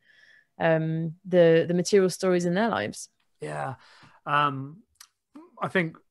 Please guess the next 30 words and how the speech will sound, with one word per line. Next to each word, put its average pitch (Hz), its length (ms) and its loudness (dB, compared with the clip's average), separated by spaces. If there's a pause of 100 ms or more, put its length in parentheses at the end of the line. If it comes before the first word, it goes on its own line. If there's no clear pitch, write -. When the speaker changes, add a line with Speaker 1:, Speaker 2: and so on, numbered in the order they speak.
(140)
Speaker 2:
in 160 140 0
terms 175 320 2
of 151 120 -4
the 156 80 -4
materials 139 600 4
that 143 80 -4
you 135 80 -2
use 123 300 2
in 117 100 -2
your 113 100 0
crafting, 113 480 2
'cause 117 140 -2
I, 135 180 -6 (460)
I 143 80 2
am 110 160 -4
a 107 40 -6
crafter, 117 460 -2
and 113 100 -2
I, 123 380 -2
so - 180 2
I 120 120 4
was 113 160 -2
jealous 117 420 2
at - 80 -12
some 113 180 -4
of 107 60 0
the 104 60 0
things 113 260 -2
you've 95 160 -8
done. 107 260 4